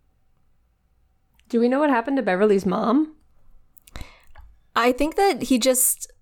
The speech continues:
Speaker 2: Felisa just lived a long time.
Speaker 1: Hmm.
Speaker 2: And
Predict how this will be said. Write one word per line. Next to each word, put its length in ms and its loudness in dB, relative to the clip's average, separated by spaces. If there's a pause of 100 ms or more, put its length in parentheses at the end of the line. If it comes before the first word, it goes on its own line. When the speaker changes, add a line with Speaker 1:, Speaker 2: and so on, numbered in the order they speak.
(160)
Speaker 2:
Felisa 420 2
just 220 -2
lived 260 0
a 100 4
long 400 0 (420)
time. 720 -2 (560)
Speaker 1:
Hmm. 220 2 (600)
Speaker 2:
And 400 -2